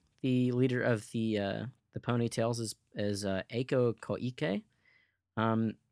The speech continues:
she has only been in a, uh, handful of, of stuff,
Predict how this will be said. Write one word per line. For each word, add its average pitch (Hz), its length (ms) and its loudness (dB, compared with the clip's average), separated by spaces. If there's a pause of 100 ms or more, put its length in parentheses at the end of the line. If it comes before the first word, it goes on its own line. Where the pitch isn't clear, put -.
(220)
she - 280 -2
has 143 160 2
only 143 260 2
been 127 240 2
in 123 200 0
a, 113 420 0 (640)
uh, 110 480 4 (500)
handful 143 680 2 (840)
of, 104 380 0
of 101 140 -4
stuff, - 480 -4